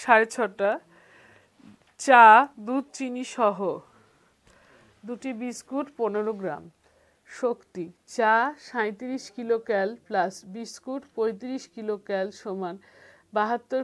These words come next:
কিলো ক্যাল। সকাল সাড়ে আটটা, রুটি দুটো পঞ্চাশ গ্রাম, তরকারি পঞ্চাশ গ্রাম, ডিম সেদ্ধ একটি পঞ্চাশ গ্রাম। শক্তি একশো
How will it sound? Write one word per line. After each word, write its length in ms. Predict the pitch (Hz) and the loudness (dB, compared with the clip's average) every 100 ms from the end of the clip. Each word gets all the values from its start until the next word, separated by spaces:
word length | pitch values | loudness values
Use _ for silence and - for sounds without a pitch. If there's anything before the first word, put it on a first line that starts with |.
| 262 | -6
কিলো 260 | 220 220 220 | -6 -4 -2
ক্যাল। 200 | 196 151 180 _ _ _ _ _ _ | -4 -6 -10 _ _ _ _ _ _
সকাল 320 | - 226 254 262 | -2 0 0 -2
সাড়ে 260 | 262 220 226 226 | 0 2 2 0
আটটা, 320 | 220 - 165 170 196 202 | -4 -8 -6 -6 -12 -12
রুটি 280 | 233 262 233 240 | -10 -10 -10 -10
দুটো 240 | 214 240 226 | -6 -6 -6
পঞ্চাশ 440 | 220 208 202 233 233 240 | -6 -8 -6 -6 -6 -6
গ্রাম, 180 | 240 294 - _ _ _ - | -8 -8 -16 _ _ _ 0
তরকারি 420 | 220 220 233 240 254 | 0 0 -2 -2 -2
পঞ্চাশ 400 | 220 202 196 220 214 | -4 -6 -6 -8 -6
গ্রাম, 200 | 214 220 254 220 | -8 -8 -10 -14
ডিম 180 | 214 226 - | -12 -12 -4
সেদ্ধ 260 | 247 202 240 247 220 | -4 -2 -2 0 0
একটি 320 | 196 - 208 262 277 - | -4 -16 -14 -14 -14 -8
পঞ্চাশ 400 | 208 196 196 185 170 | -8 -6 -6 -6 -8
গ্রাম। 160 | 165 165 _ _ _ _ _ - | -16 -18 _ _ _ _ _ -4
শক্তি 440 | 254 247 _ 240 277 359 _ _ _ 220 | -2 -2 _ -8 -6 -8 _ _ _ -6
একশো 320 | 220 - | -6 -4